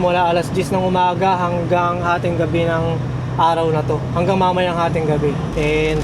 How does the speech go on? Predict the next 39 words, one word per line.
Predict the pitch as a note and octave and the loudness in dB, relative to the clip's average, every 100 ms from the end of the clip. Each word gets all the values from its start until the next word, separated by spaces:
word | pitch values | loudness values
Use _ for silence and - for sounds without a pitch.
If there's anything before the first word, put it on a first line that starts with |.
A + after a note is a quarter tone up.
| - | 0
three | E3 | 0
thirty | E3 E3 E3 D#3+ | 2 0 2 0
na | E3+ | 0
nga, | F3 G3 | 2 2
makakarating | G3 D#3+ D#3 D#3+ D#3+ E3+ | 2 0 0 0 0 0
ako | D#3+ F3+ | 0 0
doon. | G3+ | 0
Sabihin | F#3 D#3+ E3+ E3+ | 0 0 0 0
mo | E3+ | 0
ng | E3+ E3+ E3 D#3+ | 0 0 -2 -2
four | E3+ D#3+ | -2 0
thirty | D#3+ E3 D#3 D#3+ | 0 0 2 0
na | D#3+ | 0
ng | D#3+ D#3+ E3 D3+ - | 0 -2 -4 -6 0
hapon. | D#3 D#3+ E3+ F3+ F#3+ E3+ | 2 2 2 0 -2 -6
Makakaalis | D#3 D#3 D#3+ D#3+ E3 D#3+ D3+ | -4 0 0 2 2 0 -2
ako | D#3 D#3+ | -4 0
doon | E3 E3 D#3+ | 0 0 0
ng, | D#3+ D#3+ D#3+ D#3+ D#3+ | 0 2 0 -2 -2
sabihin | E3+ F3 F#3+ G3 | -2 0 0 0
mo | G3 | 0
ng | F#3+ F#3 F#3 F#3 F#3 F#3 F#3+ - | 2 2 2 2 0 0 -4 -4
alas | E3+ F3 F3 | -2 0 0
singko. | F#3 F3+ F3+ F3 E3+ F3+ F#3 | 0 0 0 2 2 2 0
So, | F3+ | -2
makakarating | F3 F3+ F3 F3+ F3 F3+ | 2 2 2 0 0 0
ako | F3 E3+ | 0 0
doon | F3+ F3 F3 | 2 0 0
sa | F3 | 0
Ohio | E3 D#3+ E3+ E3 E3+ E3 E3 | 2 2 2 2 2 2 0
ng | E3 D#3+ D#3+ | -2 -2 -2
mga | D#3 D#3 D#3 D#3 D3+ - | -2 0 0 0 -2 -4
alas | E3+ E3 F3 E3+ | 0 0 0 0
onse, | F#3 F3+ F#3 | 0 0 0
alas | F#3+ E3+ - | 0 0 0
dose | F3 F3 E3 | 0 2 2
ng | E3+ D#3+ | 0 0
hating | D#3+ E3 D#3+ D#3 | -2 0 -2 -2
gabi. | D3 D3+ | 0 0